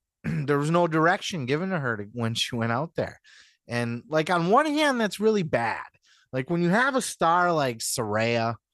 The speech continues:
um, you gotta have, give her direction at the very least. Let her know where you want things to go. But it seems like everything was very up in the air. Like, Tony doesn't even have an idea for her.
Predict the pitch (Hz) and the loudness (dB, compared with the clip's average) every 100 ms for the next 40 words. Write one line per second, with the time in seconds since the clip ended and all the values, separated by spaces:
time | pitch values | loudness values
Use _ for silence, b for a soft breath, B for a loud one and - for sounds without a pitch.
0 | b b b _ 107 110 110 107 107 104 | b b b _ -2 0 2 0 0 -2
1 | 101 101 _ _ _ _ _ _ _ _ | -8 -14 _ _ _ _ _ _ _ _
2 | _ - 156 156 170 160 262 254 208 175 | _ -18 -14 -2 0 2 2 4 4 2
3 | 165 160 131 - - 147 139 - 247 208 | 2 2 -2 -10 -14 -14 -6 2 2 4
4 | 196 135 110 95 95 107 - - 90 80 | 0 0 -8 -6 -2 -2 -2 -8 -8 -8
5 | 85 92 95 107 104 98 92 95 120 120 | -12 -10 -6 -4 -2 -4 -6 -6 -2 0
6 | 127 120 120 117 107 110 110 107 104 101 | 2 0 0 0 0 0 0 -4 -6 -8
7 | 101 110 101 95 87 90 87 B B B | -10 -10 -10 -10 -10 -10 -10 B B B
8 | B 135 143 247 277 277 285 240 214 233 | B -2 0 2 2 4 2 4 2 2
9 | 233 214 143 147 170 175 175 170 175 165 | 0 -2 0 2 4 4 2 0 -4 -4
10 | 151 170 214 120 101 - 214 262 254 233 | -2 -2 -2 -2 -6 -4 -4 -2 -2 -2
11 | 233 233 233 233 226 208 214 170 180 202 | -2 -2 -2 0 0 -2 -2 -6 -4 -2
12 | 214 - 202 165 135 92 | -2 0 0 0 -2 -4